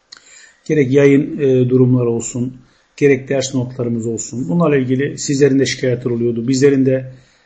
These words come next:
e, eksiklerimiz oluyordu ama bunlar yavaş yavaş aşılıyor ve bunlar da inşallah zaman içinde daha iyi noktalara gelecek.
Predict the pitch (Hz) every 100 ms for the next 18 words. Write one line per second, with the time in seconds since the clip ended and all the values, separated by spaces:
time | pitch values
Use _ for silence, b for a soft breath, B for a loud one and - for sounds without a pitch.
0 | B - 127 131 123 131 - 131 123 113
1 | 110 123 180 170 175 147 143 180 139 -
2 | 127 165 170 - 110 131 170 147 160 165
3 | 131 110 147 - 113 113 135 127 - -
4 | 110 139 180 - b b b _ 147 151
5 | 131 120 110 - 113 110 110 107 196